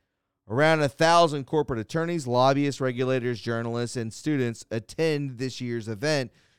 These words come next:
to hear the individuals spearheading their endeavor. Jonathan Cantor of the U S Department of Justice,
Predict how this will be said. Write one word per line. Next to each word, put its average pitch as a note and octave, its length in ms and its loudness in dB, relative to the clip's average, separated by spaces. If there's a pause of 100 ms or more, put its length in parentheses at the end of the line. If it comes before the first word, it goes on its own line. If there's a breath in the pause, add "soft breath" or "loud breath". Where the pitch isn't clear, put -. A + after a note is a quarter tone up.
(140)
to D3+ 100 0
hear D#3+ 220 4
the D#3+ 120 2
individuals A#2+ 720 -4
spearheading B2+ 840 -2 (640)
their A2+ 280 -4
endeavor. A#2+ 600 0 (680)
Jonathan B2 460 -2
Cantor B2+ 640 -4 (220)
of B2 200 0
the A2+ 100 -6
U A#2 160 -2
S G#2+ 100 -6
Department A#2+ 520 -2
of G#2+ 100 -8
Justice, C#3 580 2